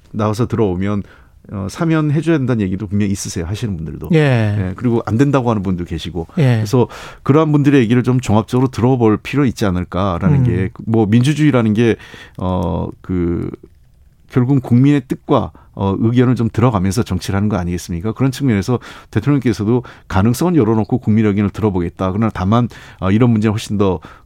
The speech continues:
Speaker 1: 그, 이 공정성의 문제라든지 그 법, 법의 저-, 법적 정의의 문제, 이런 문제들까지 같이 고민해야 될 문제가 아닌가 하는 얘기가 있-, 고민을 하고 계신 것 같습니다.
Speaker 2: 그 한미 정상회담에서 의원님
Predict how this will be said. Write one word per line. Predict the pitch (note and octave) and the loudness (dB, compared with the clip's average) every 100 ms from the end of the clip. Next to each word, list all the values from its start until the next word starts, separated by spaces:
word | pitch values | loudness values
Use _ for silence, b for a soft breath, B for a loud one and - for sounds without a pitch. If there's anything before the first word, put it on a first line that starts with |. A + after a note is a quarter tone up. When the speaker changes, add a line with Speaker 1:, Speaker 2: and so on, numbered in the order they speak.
| _ | _
Speaker 1:
그, | F2+ F2 F2 E2+ E2 - | -4 -2 -2 -4 -8 -10
이 | G2 E2+ | -8 -6
공정성의 | - G#2 A2+ G2+ G#2+ G2 | -2 2 2 2 0 2
문제라든지 | F#2+ F#2 F#2 F2 F2 G2 A2+ G2+ - | 0 0 -2 -2 -4 -4 -4 -4 -6
그 | F2+ | -8
법, | D#2 - - - - | -4 -6 -6 -16 -8
법의 | - G2+ G#2 | -2 0 0
저-, | F2 | -2
법적 | - G2 - A2+ | -4 -4 -2 -4
정의의 | - F#2+ G#2 | -2 0 2
문제, | F#2+ F2+ F2+ | 0 -2 -2
이런 | G#2 A2+ | -2 0
문제들까지 | G#2+ F#2 F2+ F2 F2+ F2 G#2+ B B B | 0 0 -2 -4 -6 -2 -2 B B B
같이 | - - G#2+ | -10 -6 -4
고민해야 | - G2+ G#2+ G#2 | 0 2 2 2
될 | F#2+ | 0
문제가 | F2+ E2+ F2+ | -2 -4 -6
아닌가 | E2+ E2+ F2+ | -6 -6 -6
하는 | F#2 | -6
얘기가 | E2 E2+ F#2+ F2+ | -6 -8 -8 -8
있-, | F#2 - D#2 F2+ - G2+ | -10 -12 -12 -12 -10 -8
고민을 | - G2+ G#2 | -2 0 0
하고 | B2+ C3+ | 0 -2
계신 | B2+ G2 | -4 -6
것 | |
같습니다. | B1 - - - - - | -8 -10 -14 -16 -18 -4
Speaker 2:
그 | D#3 | -2
한미 | C#3 - C#4+ A#3+ | 0 0 2 4
정상회담에서 | D#3 D#3 F#3 F3 D#3+ D3+ D3+ C#3 B2 A2+ A#2+ - B2+ B2+ - B2 A2 A#2+ A2 F#2 F2 B B B B B B - | 2 2 2 2 2 2 2 2 2 0 -2 -6 0 0 2 2 2 2 0 -2 -8 B B B B B B -2
의원님 | D3 D3+ D3+ B2+ | 0 2 2 0